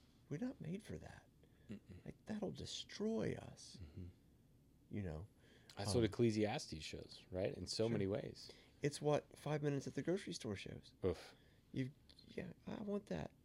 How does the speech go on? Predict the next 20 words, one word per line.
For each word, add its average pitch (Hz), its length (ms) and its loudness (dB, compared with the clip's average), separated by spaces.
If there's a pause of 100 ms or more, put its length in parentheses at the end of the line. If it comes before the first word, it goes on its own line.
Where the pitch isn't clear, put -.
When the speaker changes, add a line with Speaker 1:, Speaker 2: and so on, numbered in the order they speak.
(120)
Speaker 1:
Here's 131 260 8
your 110 100 4
Snicker 110 360 2
bar. - 320 -4 (300)
Speaker 2:
Yeah. 82 160 -4 (1160)
Speaker 1:
Six, - 340 -10
you 113 100 2
know, 82 120 -2 (460)
it's - 100 -6
not 180 140 0
good 190 120 2
for - 220 -2
us. - 180 -12 (460)
Um, 95 320 2 (960)
Snickers 120 360 -2
is - 160 -10
a - 80 -20
good - 80 -16
candy 113 320 -2
bar. - 80 -20